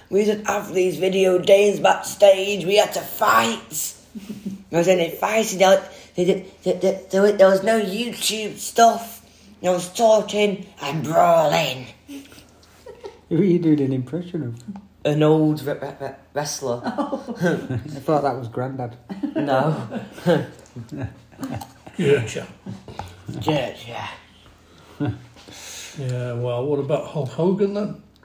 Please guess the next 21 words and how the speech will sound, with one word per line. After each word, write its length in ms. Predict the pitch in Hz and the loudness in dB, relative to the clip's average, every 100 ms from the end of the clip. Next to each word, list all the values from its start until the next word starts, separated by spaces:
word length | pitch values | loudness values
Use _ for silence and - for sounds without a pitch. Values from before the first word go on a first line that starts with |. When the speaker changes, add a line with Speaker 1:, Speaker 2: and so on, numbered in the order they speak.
| _ _ _ - | _ _ _ -8
Speaker 1:
Hulk 520 | 175 175 160 151 - | -6 -4 -6 -10 -12
Hogan 440 | 170 160 156 156 151 | -8 -4 -4 -8 -6
versus 400 | 139 135 - 135 | -4 -4 -8 -10
Dumpfer 420 | 143 139 - 120 | -10 -10 -8 -8
Dumpfer. 500 | 123 123 - 123 120 - _ _ _ _ _ _ _ _ _ _ _ - | -6 -10 -8 -10 -10 -20 _ _ _ _ _ _ _ _ _ _ _ -20
Speaker 4:
Nah. 200 | - - - 123 - - - - | -18 -20 -20 -20 -20 -20 -20 -14
Speaker 1:
I'm 100 | 113 | -12
saying 200 | 113 110 | -8 -8
that 120 | 107 | -6
right 180 | 107 110 | -8 -8
now. 220 | 110 107 104 _ - - _ - - _ _ _ _ - - _ _ - | -8 -10 -14 _ -20 -20 _ -20 -20 _ _ _ _ -20 -20 _ _ -20
Speaker 4:
Nah. 80 | 175 - 131 - - - - - _ - | -18 -18 -18 -20 -20 -20 -20 -20 _ -16
Speaker 2:
We'll 200 | 120 98 | -10 -8
see. 380 | 82 - 196 196 165 | -10 -10 -10 -8 -6
Speaker 4:
I 160 | 147 | -4
remember 320 | 120 117 110 | -2 -4 -6
the 120 | 113 113 | -6 -6
older 260 | 123 117 | -6 -6
wrestlers, 400 | 110 113 - 123 | -8 -10 -10 -12
Mick 260 | - 131 160 | -10 -12 -10
McManus. 680 | 139 156 127 123 117 - | -12 -8 -6 -6 -8 -12